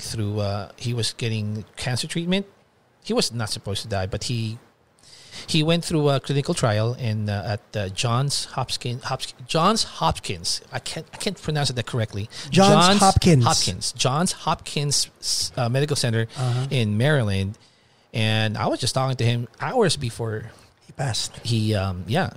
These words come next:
Speaker 1: because he was going to go through, it's an outpatient treatment for his, uh, prostate cancer. And, uh, unfortunately, he had a bad allergic reaction to it.
Speaker 2: So, dun niya, yun ang ikinamatay niya?
Speaker 1: Yun ang kinamatay niya.
Speaker 2: Now, what, now,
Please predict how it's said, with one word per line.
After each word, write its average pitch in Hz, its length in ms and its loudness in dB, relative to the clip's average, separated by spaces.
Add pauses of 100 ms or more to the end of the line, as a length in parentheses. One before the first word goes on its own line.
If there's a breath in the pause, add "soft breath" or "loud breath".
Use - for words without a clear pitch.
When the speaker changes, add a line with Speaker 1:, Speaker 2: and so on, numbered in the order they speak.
Speaker 1:
because 110 400 -4
he 117 160 -4
was 113 80 -2
going 117 160 -2
to 113 80 -2
go 117 160 0
through, 120 240 -6
it's 139 240 -2
an 110 80 0
outpatient 139 720 -2
treatment 117 400 -6
for 110 160 -4
his, 120 400 -2
uh, 120 300 -6 (200)
prostate 131 380 -4
cancer. 95 240 -6
And, 113 260 -4
uh, 127 200 -2 (880 soft breath)
unfortunately, 156 640 2
he 143 160 -2
had 120 80 2
a 107 240 0 (400)
bad 110 480 0
allergic 104 320 -2
reaction 95 320 -4
to - 100 -10
it. 78 120 -12 (760)
Speaker 2:
So, - 240 -8
dun 160 80 2
niya, 214 240 -4
yun 160 80 4
ang 190 160 2
ikinamatay 143 560 2
niya? 123 160 -2 (160)
Speaker 1:
Yun 101 80 0
ang 101 80 -2
kinamatay 104 320 -6
niya. 95 180 -10 (1040)
Speaker 2:
Now, 185 160 2
what, 233 160 6 (560 loud breath)
now, 214 400 4